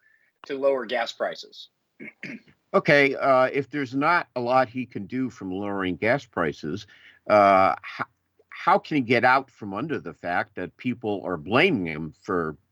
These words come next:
Speaker 2: uh, gasoline and price increases? I mean, the reality is he may not be able to control the situation, but Americans want him to.
Speaker 1: Right. And,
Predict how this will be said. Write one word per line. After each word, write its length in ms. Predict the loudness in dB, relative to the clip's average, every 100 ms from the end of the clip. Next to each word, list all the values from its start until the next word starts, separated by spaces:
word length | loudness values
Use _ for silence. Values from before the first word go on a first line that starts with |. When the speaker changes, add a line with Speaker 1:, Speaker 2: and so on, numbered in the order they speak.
| -4
Speaker 2:
uh, 280 | 0 0 -2 -6 _ _ _ -18 -2
gasoline 640 | 2 2 0 -6 -4 -2 -6
and 100 | -8
price 380 | -6 -6 -6
increases? 760 | -10 -10 -6 -6 -6 -12 -18 -20 -20 -20 -4
I 60 | 0
mean, 160 | 4
the 80 | 4
reality 640 | 4 6 6 6 4 0 -2
is 260 | -2 -4
he 280 | -8 -10 -8
may 220 | -4 -2
not 240 | 0 -2 -2
be 80 | -4
able 100 | -4
to 80 |
control 460 | -6 -8 -2 0 2
the 100 | 2
situation, 640 | 0 -2 0 -2 0 0
but 220 | 2 2 2
Americans 580 | 2 2 2 -4 -6
want 260 | -2 0 0
him 160 | -2 -6
to. 220 | -10 -12 _ _ _ _ _ _ _ _ _ _ _ -4
Speaker 1:
Right. 280 | -2 -2 -6 _ 0
And, 380 | 0 0 -4